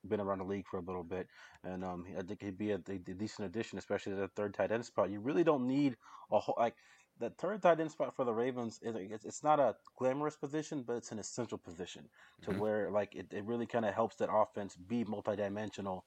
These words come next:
Speaker 1: and run some of that thirteen personnel that they, that they, that w-, was really their bread and butter last year, made their passing game and running game so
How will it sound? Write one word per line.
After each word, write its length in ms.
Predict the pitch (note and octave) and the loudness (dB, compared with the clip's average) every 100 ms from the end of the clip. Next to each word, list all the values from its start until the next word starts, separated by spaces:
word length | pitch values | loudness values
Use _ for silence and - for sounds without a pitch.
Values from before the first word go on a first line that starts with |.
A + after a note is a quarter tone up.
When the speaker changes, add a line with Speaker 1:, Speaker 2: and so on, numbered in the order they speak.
| - - | -16 -16
Speaker 1:
and 100 | F#2 | -6
run 160 | G2+ G#2+ | -2 -2
some 200 | - G#2 | -2 0
of 60 | G2+ | 0
that 160 | F#2+ - | 0 0
thirteen 360 | G#2 - G#2 | -4 -2 -6
personnel 560 | G2 G2 - F#2 G2 F#2+ | -4 -4 -4 -4 -2 -2
that 180 | F#2 F2 | -4 -4
they, 160 | F#2+ F#2 - | -4 -4 -6
that 120 | F#2 | -4
they, 160 | G2 - F#2+ | -6 -6 -8
that 100 | F#2 | -4
w-, 320 | F#2+ - - | -4 -6 -8
was 200 | G#2 G#2 - | -6 -6 0
really 180 | B2 C3+ | 4 6
their 140 | A#2 | 6
bread 220 | G2 A2 | 4 0
and 100 | G2 | 0
butter 180 | G#2 B2 | 0 2
last 340 | F#2+ F#2 - - | 2 0 -4 -8
year, 160 | F#2 | -6
made 220 | F#2+ G2+ | -6 -6
their 140 | F#2 G2 | -6 -2
passing 400 | G#2+ G#2 G2+ F#2+ | 2 0 0 -6
game 220 | G2+ G2 | -6 -4
and 80 | F#2+ | -4
running 180 | G#2+ G2+ | -4 -4
game 220 | G2 G2 | -8 -8
so 320 | - G#2 G2+ | -8 -4 -4